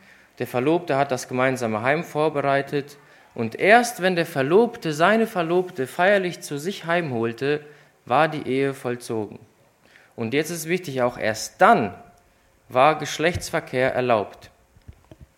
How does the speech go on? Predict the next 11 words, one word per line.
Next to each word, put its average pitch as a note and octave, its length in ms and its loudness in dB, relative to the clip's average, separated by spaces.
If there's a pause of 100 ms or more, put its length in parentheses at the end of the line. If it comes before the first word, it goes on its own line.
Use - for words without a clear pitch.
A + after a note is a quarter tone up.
(760)
Was F3 200 4
bedeutet F#3 380 2
das D#3+ 160 -2
jetzt D#3+ 180 -2
also D3 220 0
für C#3+ 120 -8
Maria C#3 340 0
und B2+ 140 -6
Josef, A2+ 460 -4
dieses B2+ 260 -10
Hintergrundwissen? G2+ 840 -8